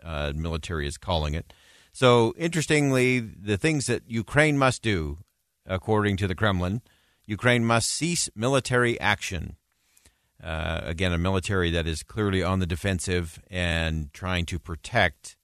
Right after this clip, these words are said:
uh, is surely not initiating military action. Ukraine must also change its constitution to ensh-, enshrine neutrality, uh, including commitments never to join nato or anything like unto it,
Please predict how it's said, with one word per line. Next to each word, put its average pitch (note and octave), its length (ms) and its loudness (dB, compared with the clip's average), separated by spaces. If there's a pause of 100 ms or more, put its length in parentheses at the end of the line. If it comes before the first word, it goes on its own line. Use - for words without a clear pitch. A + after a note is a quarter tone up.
uh, D#2+ 240 -4
is - 440 -8
surely G2 400 0
not E2+ 200 0
initiating F#2 640 0
military E2 480 -2
action. D2+ 420 -4 (1080)
Ukraine C3 380 4
must A#2 160 2
also C#3 340 4
change C3+ 380 0
its - 140 -2
constitution C#3+ 880 -4
to G#2 120 -2
ensh-, - 480 -4
enshrine C3 580 0
neutrality, C3 920 0 (260)
uh, D#2+ 340 -6
including F#2+ 720 -2
commitments F#2 440 -4
never G2+ 180 0
to E2+ 120 -4
join F#2 400 0
nato F#2+ 400 0
or E2+ 320 2
anything G#2 420 0
like G2+ 220 2
unto A2+ 340 0
it, D#2+ 200 -2